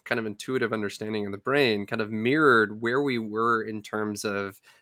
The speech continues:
like, computer science, that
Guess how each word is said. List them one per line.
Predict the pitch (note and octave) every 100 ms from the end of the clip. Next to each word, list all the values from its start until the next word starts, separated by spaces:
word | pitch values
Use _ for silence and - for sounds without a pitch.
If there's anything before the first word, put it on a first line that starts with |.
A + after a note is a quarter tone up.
| -
like, | G2+ G2+ -
computer | - A#2+ - D3 C3
science, | F#2+ G2+ F#2+ F#2 - - - - - - -
that | A#2 A2